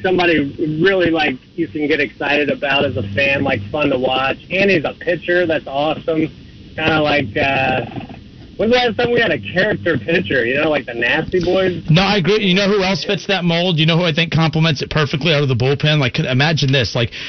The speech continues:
Speaker 2: uh, I mean, if you go from Trevor Bauer and you, you know, bring in Amir Garrett. Like, those two, like, my favorite Reds player right now is Amir Garrett.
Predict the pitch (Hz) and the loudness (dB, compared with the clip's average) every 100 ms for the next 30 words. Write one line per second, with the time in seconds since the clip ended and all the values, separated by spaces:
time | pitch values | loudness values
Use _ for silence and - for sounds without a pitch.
0 | - - 139 151 151 151 151 151 175 180 | -14 -4 -2 2 2 2 2 2 2 2
1 | 160 175 143 - 185 165 156 156 165 170 | 2 2 2 2 0 0 2 2 2 2
2 | 160 156 - 147 139 135 135 156 139 139 | 0 0 0 2 2 2 2 2 0 -4
3 | - - 151 135 113 - - - 175 160 | -14 -2 0 2 -2 -8 -8 -2 2 2
4 | 151 156 143 135 135 87 - 135 113 170 | 4 2 2 2 0 -2 -2 0 2 2
5 | 165 - 190 185 151 131 175 190 196 196 | 0 2 2 2 0 0 0 2 2 2
6 | 196 156 175 - 175 143 135 156 156 143 | 0 0 -2 -2 0 2 2 2 2 2
7 | 120 117 127 127 117 110 82 | 2 2 2 2 2 0 -2